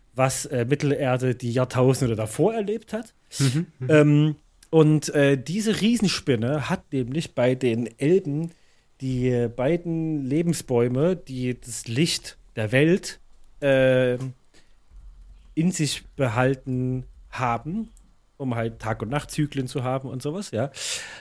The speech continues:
Speaker 1: Ähm, äh, die hat die aufgemacht und das Licht gefressen. Und die Bäume so vergiftet, dass sie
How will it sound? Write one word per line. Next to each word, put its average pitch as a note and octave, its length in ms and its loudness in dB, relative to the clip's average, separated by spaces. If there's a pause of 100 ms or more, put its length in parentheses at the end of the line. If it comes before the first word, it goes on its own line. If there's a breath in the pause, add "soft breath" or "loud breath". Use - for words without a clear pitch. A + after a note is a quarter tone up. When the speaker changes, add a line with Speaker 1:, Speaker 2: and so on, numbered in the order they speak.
(220 loud breath)
Speaker 1:
Ähm, D3+ 500 6 (880)
äh, C#3 240 6
die F3 320 -2
hat F#3+ 220 0
die F3 180 -4
aufgemacht E3+ 640 -2
und C#3+ 240 -6
das C3 160 -4
Licht C#3 520 -4 (340 soft breath)
gefressen. C#3+ 600 -2 (1300 soft breath)
Und B2 160 -6
die C#3 80 0
Bäume D3+ 680 2 (300)
so C#3 560 0 (140)
vergiftet, E3 720 -4 (580)
dass C3 280 -2
sie C3+ 340 -2